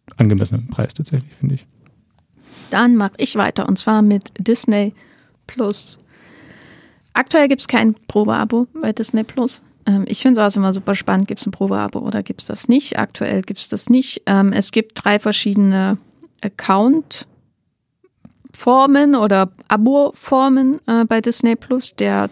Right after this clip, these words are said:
Speaker 2: teuerste mit dem meisten, was man dafür kriegt, äh, heißt Premium, die teuerste Account-Version oder da-, das teuerste Abo-Modell.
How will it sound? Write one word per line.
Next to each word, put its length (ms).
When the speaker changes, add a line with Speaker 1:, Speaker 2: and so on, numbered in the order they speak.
Speaker 2:
teuerste 640
mit 200
dem 320
meisten, 720
was 200
man 180
dafür 400
kriegt, 500
äh, 80
heißt 760
Premium, 460
die 100
teuerste 760
Account-Version 720
oder 220
da-, 180
das 180
teuerste 600
Abo-Modell. 760